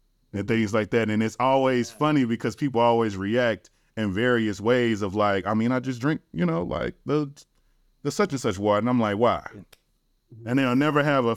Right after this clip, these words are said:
Speaker 1: like, a follow-up question. They know what water they drink, but they never understand the why. And I'm like, "So you don't even know where this comes from? You don't even know what this is. You don't even know why it is. <laughs> Like,
Speaker 2: Yeah.
Speaker 1: why is this water? How is this water? How did it get to water?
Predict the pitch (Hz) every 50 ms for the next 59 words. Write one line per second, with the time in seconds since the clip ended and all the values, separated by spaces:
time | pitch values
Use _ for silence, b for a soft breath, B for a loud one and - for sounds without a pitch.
0 | - - 117 117 113 - 98 - - 143 131 123 117 110 104 98 - 120 101 90
1 | - 113 127 131 143 160 180 208 214 220 226 170 135 180 196 214 202 214 226 214
2 | 190 156 135 123 110 95 110 107 107 104 95 - _ _ _ _ _ _ _ _
3 | - 110 117 127 131 131 123 135 151 147 135 135 - 135 131 127 120 - - 135
4 | 127 120 107 92 90 85 92 107 110 107 104 113 110 110 104 101 98 90 - 107
5 | 104 113 117 120 113 110 104 101 98 104 104 104 101 98 95 87 - _ _ _
6 | _ _ _ _ _ _ _ 85 95 92 87 82 80 - - 139 131 127 120 113
7 | - 123 120 117 113 117 117 110 104 101 95 90 87 - 90 85 - 123 131 139
8 | 139 131 131 127 123 117 107 120 113 110 107 101 95 85 82 80 - _ _ _
9 | _ _ _ _ 151 - 101 127 147 147 143 143 135 135 135 139 135 127 123 123
10 | 127 127 - - - - 151 156 233 220 180 151 131 - - - - 113 101 95
11 | 127 147 160 160 151 127 113 135 104 113 120 127 117 107 92 90 101 123 135 147
12 | 156 131 117 101 98 85 95 92 95 87 76 90 123 156 180 175 151 123 95 101
13 | 120 117 - - 85 - - - 64 65